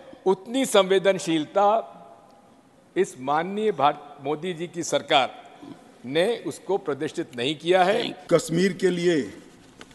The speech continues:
Speaker 2: कंडक्ट और इस पर हमारा नजरिया थोड़ा तंग है। जहां तक तंग नजरिए का सवाल है साहब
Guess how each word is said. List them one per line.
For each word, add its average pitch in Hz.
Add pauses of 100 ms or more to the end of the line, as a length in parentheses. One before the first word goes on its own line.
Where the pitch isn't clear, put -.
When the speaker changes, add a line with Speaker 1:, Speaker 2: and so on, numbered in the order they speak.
(320)
Speaker 2:
कंडक्ट 170
और 143
इस 127
पर 151 (540)
हमारा 165
नजरिया 170
थोड़ा 156 (760)
तंग 208
है। 139 (2250)
जहां 147
तक 160
तंग 190
नजरिए 160
का 180
सवाल 120
है 117
साहब 143